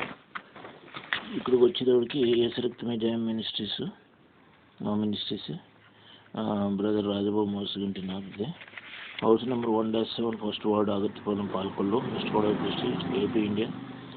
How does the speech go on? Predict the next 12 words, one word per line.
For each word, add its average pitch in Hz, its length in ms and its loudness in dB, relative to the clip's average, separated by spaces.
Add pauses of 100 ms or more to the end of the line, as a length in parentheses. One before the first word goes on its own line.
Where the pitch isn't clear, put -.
(220)
మొబైల్ 107 300 4
నెంబర్స్ 110 300 0
already 104 300 -2
చెప్పాను. 101 420 -6
మా 110 220 -2
ఈమెయిల్ 104 420 0
ఐడి 101 160 -4
ఆర్బీ 101 280 -4
మోసగింటి 101 580 -6
at 98 60 -10
gmail 95 380 -8
dot - 120 -10